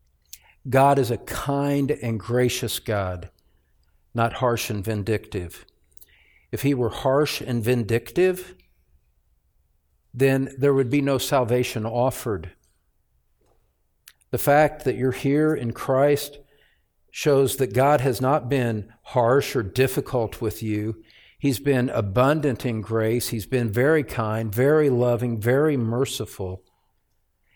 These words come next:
And if he was like that while you were ungodly, while you were his enemy, then follow the logic of Scripture all the way through. If he did this while you were an enemy, beloved,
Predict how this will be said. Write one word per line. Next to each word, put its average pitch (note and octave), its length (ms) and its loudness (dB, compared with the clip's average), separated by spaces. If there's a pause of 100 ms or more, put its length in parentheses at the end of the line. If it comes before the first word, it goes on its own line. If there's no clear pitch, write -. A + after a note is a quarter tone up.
(140)
And B2+ 80 0
if B2 100 0
he C#3 100 2
was B2 200 2
like D3+ 240 4
that C3+ 220 2
while C#3 360 4
you C3+ 180 0
were C3 160 2
ungodly, A#2+ 1120 -2 (800)
while C#3+ 240 6
you D#3+ 160 4
were D3 140 4
his C3 400 2
enemy, F3+ 760 0 (720)
then A3 280 8 (360)
follow E4 960 8 (200)
the C4 100 8
logic A3+ 720 6
of E3+ 100 2
Scripture A3 800 2
all G#3 300 8
the G#3 100 8
way F#3+ 240 6
through. G#3 480 4 (220)
If F#3+ 120 4
he A#3 120 4
did A3+ 320 4
this C#4 280 2
while A3 220 8
you G#3 180 2
were G3 160 8
an F#3 140 4
enemy, B3 580 4
beloved, C3+ 800 4